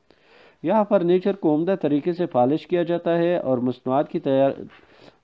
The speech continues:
और इस पर स्प्रे किया जाता है। अलावा इसी गुजरात में भी आला क्वालिटी का फर्नीचर बनाया जाता है, जो अंदरूनी पाकिस्तान और बैरूनी पाकिस्तान में अपना एक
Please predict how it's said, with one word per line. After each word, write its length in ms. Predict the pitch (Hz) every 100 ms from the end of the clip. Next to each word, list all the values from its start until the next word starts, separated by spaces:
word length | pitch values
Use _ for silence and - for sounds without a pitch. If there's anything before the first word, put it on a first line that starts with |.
| _ _
और 260 | 127 151 180
इस 220 | 165 160
पर 220 | - 180
स्प्रे 560 | 175 - - - 139 175
किया 240 | 170 165
जाता 300 | 156 165 170
है। 180 | 160 170
अलावा 460 | 156 123 127 151 170
इसी 240 | 160 165
गुजरात 520 | 147 117 117 139 151
में 120 | 165
भी 160 | 165 170
आला 260 | - 165 165
क्वालिटी 400 | 151 143 147 170
का 140 | 160
फर्नीचर 480 | 147 123 117 123 156
बनाया 360 | 131 110 107
जाता 280 | 104 104 110
है, 280 | 107 107 104 - _ - _ -
जो 120 | 120
अंदरूनी 520 | 117 127 120 151 185
पाकिस्तान 600 | 185 151 151 - 151 147
और 200 | 123 117
बैरूनी 380 | 107 110 127 160
पाकिस्तान 540 | 160 147 139 143 139
में 140 | 143 135
अपना 360 | 123 135 156
एक 160 | 123